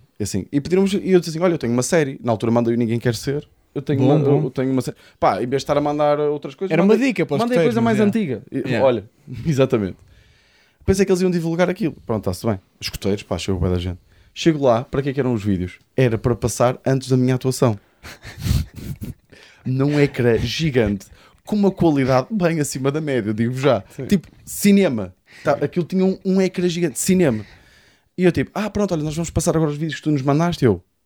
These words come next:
Speaker 1: "Como, como assim? Mas não é para eu entrar para atuar?" "Não, não, primeiro passamos os vídeos." E eu, "Olha, mas os vídeos que eu vos mandei é uma série inteira." "Ah, pronto, então metemos um episódio." E meteram um episódio, antes de eu entrar, da Senhora da Passagem de Nível.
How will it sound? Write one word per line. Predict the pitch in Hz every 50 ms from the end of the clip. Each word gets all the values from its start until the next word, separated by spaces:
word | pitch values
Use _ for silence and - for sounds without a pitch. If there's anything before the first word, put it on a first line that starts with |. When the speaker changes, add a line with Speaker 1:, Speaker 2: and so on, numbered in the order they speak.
| _ _ _ _ _ _ - -
Speaker 1:
"Como, | - 160 151 147
como | - - - 151
assim? | 143 - 104
Mas | 110 123
não | 143 147
é | 135
para | - 143
eu | 135 135 131
entrar | 123 - 127 123 113
para | - 117
atuar?" | 107 - - 101 98 98 - _ _ _ _ _ - -
"Não, | 165 202 220
não, | 214 220 208 156
primeiro | 120 - 127 135 143 147 135 131
passamos | - 147 - - 151 151 147 147
os | 156 143
vídeos." | 135 180 196 196 208 185
E | 175
eu, | 151 110 - - _ _ _ _ _ _ _ _ _ _ _ _ -
"Olha, | - 180 131 110
mas | 117 131 131 127
os | 147 151 147 135 135
vídeos | 147 156 139 147 -
que | -
eu | 147
vos | 135 147
mandei | 147 151 160
é | 156
uma | 165 160 147
série | - - 180 160 156 170 170
inteira." | 175 160 214 220 196 165 143 147 151 160 - _ _ _ _ _ _ _ - -
"Ah, | - 285 -
pronto, | - 247 220 - 185 202
então | 196 - 220
metemos | 220 196 233 214 190 185
um | 202 190
episódio." | 170 165 165 151 151 139 117 104 - -
E | 143
meteram | 156 147 - 185 185 190 185 - _ -
um | 175 190 196
episódio, | 190 190 175 165 143 120 113 101 98 98 107 - _ _
antes | - 165 175 165 156 143
de | 160
eu | 151 147
entrar, | 135 127 120 107 98 98 95 - _ _ _ _ _ _ _ _ _ -
da | 156 139 160 165 160 151
Senhora | - - - 160 160 147 147
da | 139 143
Passagem | - 139 - 139 131 127 123 120
de | 131
Nível. | 156 156 127 98